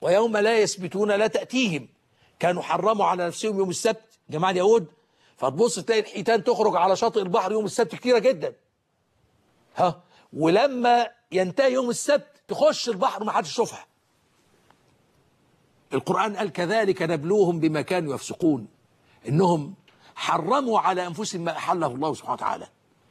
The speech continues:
وبعدين بيحكي لنا ربنا بقى: "وإذ قالت أمة منهم"،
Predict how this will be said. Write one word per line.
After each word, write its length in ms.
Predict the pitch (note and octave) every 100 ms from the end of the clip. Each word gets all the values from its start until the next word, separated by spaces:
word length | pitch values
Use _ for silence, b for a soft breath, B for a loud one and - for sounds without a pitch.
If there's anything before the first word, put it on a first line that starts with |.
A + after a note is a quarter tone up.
| b b
وبعدين 540 | - A#2 B2 A3+ C4+ G3 -
بيحكي 400 | D#3+ B3 - G3+
لنا 160 | A3 G3+
ربنا 280 | E3 F#3+
بقى: 320 | D#3 F3 D#3+ b b b -
"وإذ 300 | C#3+ E3+ C3
قالت 720 | - G3+ A#3+ A#3+ G#3+ G#3+ - -
أمة 460 | F#3 E3+ F3 G#3+ A3+
منهم"، 800 | G#3+ F3+ F3+ F#3+ A#2+ G2+ -